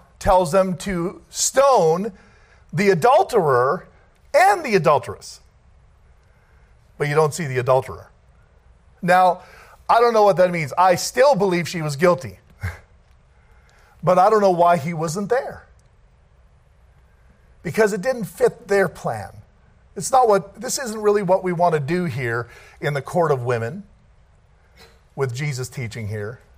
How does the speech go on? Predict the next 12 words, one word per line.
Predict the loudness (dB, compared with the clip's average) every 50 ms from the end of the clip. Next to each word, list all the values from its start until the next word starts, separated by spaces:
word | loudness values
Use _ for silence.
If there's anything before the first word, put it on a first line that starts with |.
| _ _
<laughs> | _ _ -12 -6 -4 -2 0
Their | 0 0 0 2
motives | 2 4 4 4 2 2 -2 -4 -2
were | -2 -2
whacked. | 0 2 0 0 0 -4 -10 -14 -20 -20 -20 -20 _ _ _ _ _ _ -20 _ _ _ -20 -14 _
They | -6 -6 -4
really | -2 0 2 2 2 2
were | 2 2 2 4
whacked. | 4 4 2 2 0 -4 -10 -20 -20 -20 _ _ _ _ _ _ _ _ _ _ _ _ _ _ _ _ _ _ -20 -20 -20 -20 -20 -20 -20 -20 _ _ _ _ _ _ _ -4
The | 0 4 4 6
only | 4 4 2 0
motive | 0 2 4 4 6 6 4 2 2 -2